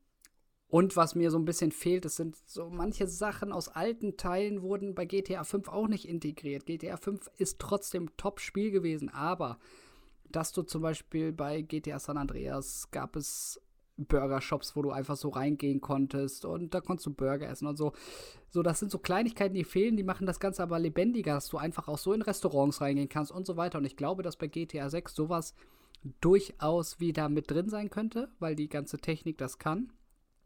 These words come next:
Und was sehr interessant wäre, ist zum Beispiel, wenn du auf einem Flughafen bist und du könntest zum Beispiel in eine andere Stadt fliegen, dass du zwei Städte hast. Sowas war bei G T A fünf schon mal irgendwo vermutet worden, wurde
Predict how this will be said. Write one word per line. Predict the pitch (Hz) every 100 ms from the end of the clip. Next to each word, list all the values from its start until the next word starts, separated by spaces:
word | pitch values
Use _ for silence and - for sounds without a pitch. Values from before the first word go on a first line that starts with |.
| _ - -
Und | - 220 226
was | 170
sehr | 165 185
interessant | 170 160 190 180
wäre, | 185
ist | 175 -
zum | 160
Beispiel, | 160 151
wenn | 156
du | 160
auf | 156 135
einem | 143
Flughafen | 139 180 185 180 160 165
bist | 180 - - - - - -
und | 151
du | 143
könntest | - 160 151
zum | - 131
Beispiel | 139 143 - 147 147
in | 143 147
eine | 143
andere | 175
Stadt | 180 - 247
fliegen, | - 127 120
dass | 127 -
du | 160
zwei | - 247
Städte | - - 117 107
hast. | 104 - - - - -
Sowas | - 135 147 -
war | 170
bei | 185
G | 170 180
T | 180
A | 156
fünf | - 208 226
schon | - 196
mal | 190 196 196 196
irgendwo | - 202 208 196 185 175
vermutet | 180 175 226 226 220
worden, | 208 220 226 - - -
wurde | 160 190